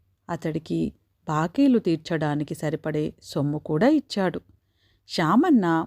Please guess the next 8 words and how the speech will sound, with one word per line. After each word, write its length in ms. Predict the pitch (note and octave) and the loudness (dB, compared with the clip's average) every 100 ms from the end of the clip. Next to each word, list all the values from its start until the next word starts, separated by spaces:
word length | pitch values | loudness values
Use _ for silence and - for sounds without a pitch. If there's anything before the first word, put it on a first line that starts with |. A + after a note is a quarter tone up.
| - | -6
మొదటి 360 | E3 G#3 A#3+ | -4 -2 -2
ఆలోచన 680 | D4 F#3+ E3 D#3+ D#3 D3+ D#3 - _ _ _ | -2 0 -2 -4 -4 -4 -4 -8 _ _ _
ఆ 180 | G#3 G3+ | 0 2
నూరు 320 | E3+ D#3+ B3 | 2 2 2
వరహాలు 600 | E4 C4 A3 G3+ G3 D4+ G#4 _ _ _ - | 4 2 2 2 2 0 -2 _ _ _ -8
పాపన్న 460 | D3 - D#4 D#4+ | -6 -2 2 4
మళ్ళీ 420 | C4+ F#3 F3+ C4 | 4 2 2 0
తీసేసుకుంటాడేమో 1400 | C#4+ F3+ D#3+ - G3 A3 - F3+ F3 F3 E3+ E3+ F#3 D4+ | 0 -2 -4 -2 -4 -4 -6 -6 -4 -2 0 0 2 2